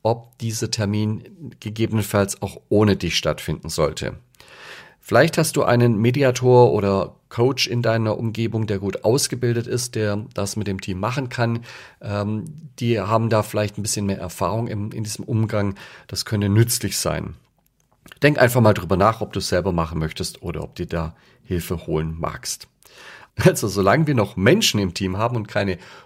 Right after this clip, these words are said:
Roboter oder künstliche Intelligenzen, würden, werden wir nicht drum rumkommen, dass wir auch mit menschlichen Gefühlen umgehen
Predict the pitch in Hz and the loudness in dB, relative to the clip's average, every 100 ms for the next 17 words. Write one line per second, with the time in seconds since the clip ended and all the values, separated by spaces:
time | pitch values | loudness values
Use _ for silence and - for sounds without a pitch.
0 | - 95 - 135 - 98 98 - 117 - | -6 -2 2 0 2 2 0 -4 -6 -4
1 | 104 104 101 95 92 98 113 113 110 - | -6 -4 -4 -4 0 0 0 -2 -4 -6
2 | - - - - 107 123 113 110 117 139 | -16 -18 -14 -4 -2 -2 0 2 4 6
3 | 123 123 107 101 151 175 - 139 139 117 | 6 4 2 6 6 6 4 4 4 2
4 | 107 113 - 87 - 107 104 - 98 98 | 2 0 2 0 0 -4 -4 -4 0 2
5 | - 101 101 92 - 98 92 87 - - | 2 -2 -6 -8 -4 0 0 -2 -10 -20
6 | _ - 110 101 98 90 90 | _ 0 2 2 2 2 0